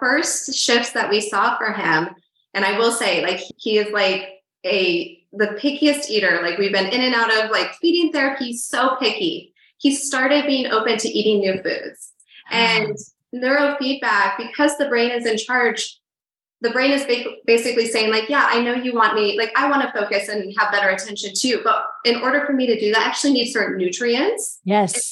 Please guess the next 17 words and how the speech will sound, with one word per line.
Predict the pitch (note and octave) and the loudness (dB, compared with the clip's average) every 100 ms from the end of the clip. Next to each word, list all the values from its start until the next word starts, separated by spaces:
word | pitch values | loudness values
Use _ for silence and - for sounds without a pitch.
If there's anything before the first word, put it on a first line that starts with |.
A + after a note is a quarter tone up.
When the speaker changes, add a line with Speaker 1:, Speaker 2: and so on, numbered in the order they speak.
| - B3+ | -2 0
Speaker 1:
so | B3 | 0
he | C4+ - | -2 -4
started | - C4+ C#4 D4 - - | -4 0 0 -2 -4 -2
craving | A#3+ B3+ A#3+ G#3 F3+ D#3 - - - | 0 2 2 0 0 -2 -6 -12 2
those | A#3+ B3 - | 2 2 -4
foods | C4+ B3+ A3 - | -2 2 2 2
that | G#3 | -2
were | A3 G3+ | 0 2
actually | G#3+ - A#3+ | 2 2 0
gonna | A3 G#3+ | 0 -2
help | - A#3 C#4 - | -2 2 4 2
his | A3+ - | -4 0
focus. | F#3+ F#3+ - - _ - - | 2 2 -2 -6 _ -20 -10
And | A#3+ C4 | -4 0
he | D#4 | 2
Speaker 2:
Wow. | |
Speaker 1:
started | D#4+ D4+ | 2 0